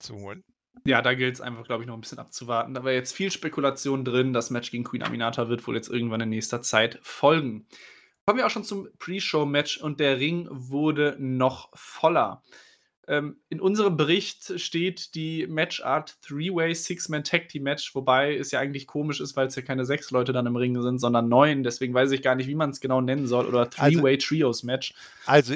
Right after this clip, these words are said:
Speaker 1: ich habe es, äh, bei mir in den Aufzeichnungen Triple Trios Match genannt.
Speaker 2: Oder so, ähm, ja, da ist fast die Diskussion, wie dieses Match heißt, relevanter als das, was im Match passiert ist.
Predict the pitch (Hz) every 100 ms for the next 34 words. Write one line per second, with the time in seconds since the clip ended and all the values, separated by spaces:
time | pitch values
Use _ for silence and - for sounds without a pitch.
0 | - 165 - - 208 208 220 - 196 190
1 | - - 180 160 156 160 156 151 151 135
2 | - 127 127 147 147 139 - 143 - 143
3 | 123 139 131 127 - - - 151 139 -
4 | - 135 120 101 - 104 - - 117 110
5 | 104 - - _ - 151 196 160 135 113
6 | 131 - 139 135 131 - - - - -
7 | - _ _ _ _ _ _ 156 147 -
8 | 160 165 190 - - 180 - - - -
9 | - - 160 170 - 151 165 165 160 151
10 | 151 143 139 143 - - 147 156 - 135
11 | 135 151 147 127 139 135 135 135 135 -
12 | 131 - 151 170 170 160